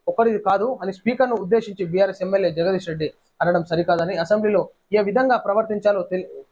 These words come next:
తెలిసి కూడా బీఆర్ఎస్ నేతలు ఉద్దేశపూర్వకంగా నిరసనలు చేస్తున్నారు. So అది అట్లుంది నిరసన సెగ. తెలంగాణ జన్మస్థలం, ఏపీ, ఆ, కర్మస్థలం.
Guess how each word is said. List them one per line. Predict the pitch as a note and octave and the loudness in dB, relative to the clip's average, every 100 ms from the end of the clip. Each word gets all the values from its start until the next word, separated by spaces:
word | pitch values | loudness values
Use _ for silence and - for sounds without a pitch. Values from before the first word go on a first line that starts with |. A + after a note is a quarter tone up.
| _ - | _ -2
తెలిసి | A3 B3+ | 0 0
కూడా | B3 A3+ G#3 F3+ _ _ D#3+ | 0 2 2 -2 _ _ 0
బీఆర్ఎస్ | G3 A3+ A3+ | 2 2 2
నేతలు | G#3 G3 F#3 | -2 -2 0
ఉద్దేశపూర్వకంగా | E3+ G3 G3+ F3+ F3 E3 E3 F3 | 2 0 0 -2 -4 -2 0 0
నిరసనలు | E3 D3+ D#3 D#3+ F3 | 0 -6 -6 -6 -4
చేస్తున్నారు. | D3 D3 D3 C#3 C3+ C#3 C3+ - _ _ _ _ _ _ - | -4 -6 -10 -8 -6 -6 -8 -14 _ _ _ _ _ _ -10
So | C#3+ | -4
అది | C#3 | -4
అట్లుంది | C#3 D3 C#3+ | -4 -6 -2
నిరసన | D3 C#3 C#3 D3 C#3+ | -2 -2 -4 -4 -6
సెగ. | - C3+ D#3 _ _ _ _ _ _ _ _ - | -6 -4 -4 _ _ _ _ _ _ _ _ 0
తెలంగాణ | G3 G#3 G3+ | 2 2 0
జన్మస్థలం, | F#3 E3+ G#3 G3+ G3+ G3 D#3+ | 0 -2 -2 0 0 0 -2
ఏపీ, | F3+ A3+ A#3 F3+ - _ - | 0 0 0 -4 -8 _ -4
ఆ, | |
కర్మస్థలం. | D#3 F3 F#3+ G3+ - E3 E3 C3+ | -2 0 0 -2 0 0 -2 -4